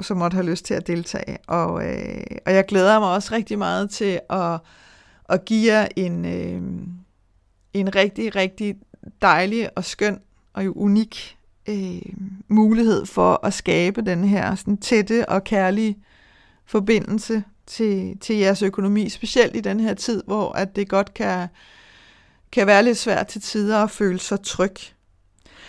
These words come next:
Så hvis ikke du allerede modtager mit nyhedsbrev, så gå ind på W W W punktum kend dine penge punktum D K, og så under menupunktet til dig, så vælg en af de, øh, gratis muligheder, der ligger der.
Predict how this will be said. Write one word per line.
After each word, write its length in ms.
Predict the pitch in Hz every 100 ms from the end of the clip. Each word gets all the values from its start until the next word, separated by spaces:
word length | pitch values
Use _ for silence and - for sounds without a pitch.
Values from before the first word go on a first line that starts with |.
| - - -
Så 360 | - 226 202 190
hvis 180 | 247
ikke 120 | 294 277
du 80 |
allerede 360 | 254 233 247 233
modtager 380 | 254 277 302 -
mit 120 | 233
nyhedsbrev, 600 | 247 254 277 - 226 226
så 260 | - - 233
gå 280 | - 233 190 -
ind 180 | 226 - -
på 380 | 240 226 196 - _ _ _ -
W 220 | 220 214 190 - 190
W 200 | 180 170 - 262
W 180 | 339 - - _
punktum 380 | 214 240 285 285
kend 180 | - -
dine 180 | - 160
penge 220 | 233 294 381 -
punktum 340 | 190 170 156
D 60 | 156 - -
K, 60 | 339 - - - - - - _ _ -
og 180 | 226
så 400 | - - 247 240 -
under 320 | 233 220 247
menupunktet 720 | 240 220 233 - 226 - -
til 280 | - 285 277
dig, 300 | 180 202 247
så 200 | - 262
vælg 260 | 226 247 185
en 160 | 220
af 100 | 220
de, 260 | 208 240 226 -
øh, 540 | 190 185 175 - 180 196
gratis 380 | - 170 226 233
muligheder, 480 | 240 240 254 247 -
der 100 | 208
ligger 220 | 190 185
der. 240 | 269 339